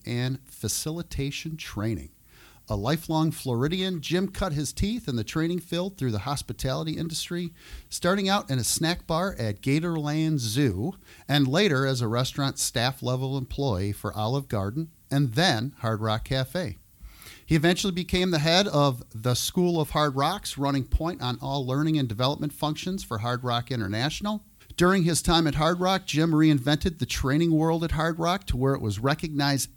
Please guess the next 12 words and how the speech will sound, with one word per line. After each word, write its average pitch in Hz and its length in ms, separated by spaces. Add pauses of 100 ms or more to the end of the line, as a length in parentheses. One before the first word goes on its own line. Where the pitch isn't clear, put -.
industry-wide 170 960
through 117 220
awards 131 580
ranging 151 580
from 127 220
the 104 60
coveted 131 520
Telly 147 360
Award 160 500
in 98 140
two 147 200
thousand 165 600